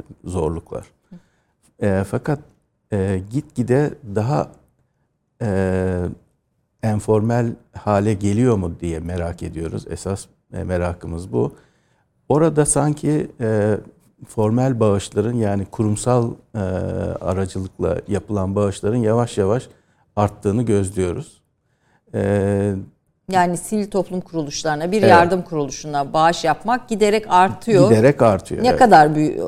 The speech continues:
Speaker 2: bir artış bu? Sanki böyle çok
Speaker 1: Yani çok rakamsal olarak, e, sizin de dediğiniz, e, bu üç yüz, e, lira iki bin on dokuz itibariyle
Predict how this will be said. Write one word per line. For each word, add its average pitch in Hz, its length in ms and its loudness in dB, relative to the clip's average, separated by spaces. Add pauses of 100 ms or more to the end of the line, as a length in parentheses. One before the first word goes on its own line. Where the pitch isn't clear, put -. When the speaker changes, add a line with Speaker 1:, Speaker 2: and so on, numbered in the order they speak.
(340)
Speaker 2:
bir 127 180 -2
artış - 380 -10
bu? 143 120 -8
Sanki 175 360 -6
böyle 156 260 0
çok 156 240 -10
Speaker 1:
Yani 135 200 2
çok - 200 -2 (320)
rakamsal 151 600 4
olarak, 143 340 2 (320)
e, 117 200 0
sizin 123 380 -2
de 113 140 2
dediğiniz, 120 440 0 (300)
e, 110 140 -4
bu 110 140 -2
üç - 180 -6
yüz, 107 300 -4 (360)
e, 107 60 0 (340)
lira 107 240 4
iki 101 340 -4
bin 101 160 -2 (100)
on 104 220 -2
dokuz 98 280 -6
itibariyle 101 760 0